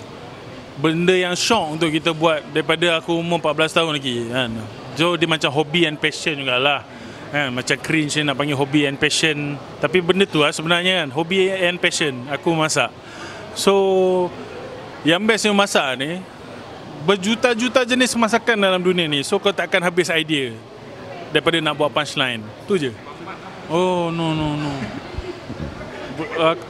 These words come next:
aku tak nak tu, kan. Aku baru masak dua, tiga pinggan, orang panggil aku chef. Ha, so, tak nak macam tu. Aku, aku lebih selesa dipanggil content creator lah. Aku tak suka buat dua, tiga video and then orang dah gelar aku itu, ini.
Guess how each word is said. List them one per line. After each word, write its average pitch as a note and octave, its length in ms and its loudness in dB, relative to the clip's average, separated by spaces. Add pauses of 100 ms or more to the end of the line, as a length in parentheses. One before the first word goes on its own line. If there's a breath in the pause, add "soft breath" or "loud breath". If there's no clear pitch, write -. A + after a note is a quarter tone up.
(180)
aku D#3+ 240 2
tak G3+ 160 2
nak G#3 240 2
tu, G#3 400 6
kan. C#3+ 320 -2 (240)
Aku - 80 -14
baru G#3+ 240 4
masak G3+ 320 0
dua, G#3 240 4
tiga G#3 160 2
pinggan, G#3+ 320 2
orang F#3+ 160 2
panggil F3 240 2
aku E3+ 160 -4
chef. D#3 320 0
Ha, C3 240 -2
so, G3 400 2 (160)
tak E3+ 80 4
nak F#3+ 240 2
macam F#3 160 -4
tu. F#3 80 0
Aku, E3+ 220 0 (100)
aku E3 400 2
lebih E3+ 240 2
selesa E3 320 -4
dipanggil D3+ 320 0
content D3 400 -2
creator D3 480 0
lah. A2 60 -8 (640 loud breath)
Aku B2+ 160 -2
tak D3 160 4
suka D#3 320 0
buat C#3+ 320 2
dua, D3+ 320 4
tiga D3+ 160 2
video E3 480 2
and D#3 80 -2
then D#3+ 80 0
orang D3 320 0
dah C#3+ 80 2
gelar D3 400 2
aku D3 160 -4
itu, D3 160 -4
ini. D3 480 0